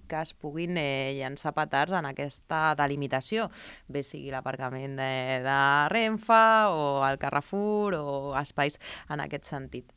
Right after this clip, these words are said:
Es podria garantir la seguretat d'aquestes persones que sí que vulguin gaudir de tirar pirotècnia?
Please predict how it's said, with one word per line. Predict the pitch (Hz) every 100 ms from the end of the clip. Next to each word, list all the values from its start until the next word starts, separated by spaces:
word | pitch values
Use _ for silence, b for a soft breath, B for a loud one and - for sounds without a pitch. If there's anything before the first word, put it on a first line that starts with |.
| -
Es | -
podria | - 151 143 190
garantir | 285 156 135 165 185
la |
seguretat | 202 175 147 139 139 143
d'aquestes | 143 143 151 - 151
persones | - 147 - 151 147 147 -
que | - 147
sí | 165
que | 147
vulguin | 143 147 147 147
gaudir | 143 139 143 139
de | 135
tirar | 139 135 135
pirotècnia? | 143 139 143 151 180 214 277